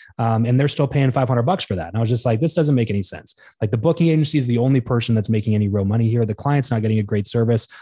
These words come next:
The podcaster's getting paid zero dollars, and they're not even getting them booked on the podcast that actually have audiences you wanna get booked in front of.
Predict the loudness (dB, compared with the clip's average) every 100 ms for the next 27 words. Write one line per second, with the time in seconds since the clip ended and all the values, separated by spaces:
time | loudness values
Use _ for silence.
0 | -8 -4 -2 0 0 -2 0 0 0 0
1 | -2 0 0 0 0 2 0 -2 -6 -2
2 | 2 2 2 2 0 0 0 -2 -2 -2
3 | -2 -4 -4 -2 -4 -4 -6 -6 -4 -4
4 | -2 -2 -4 -4 -4 -6 -6 -10 -14 -16
5 | -18 -18 -20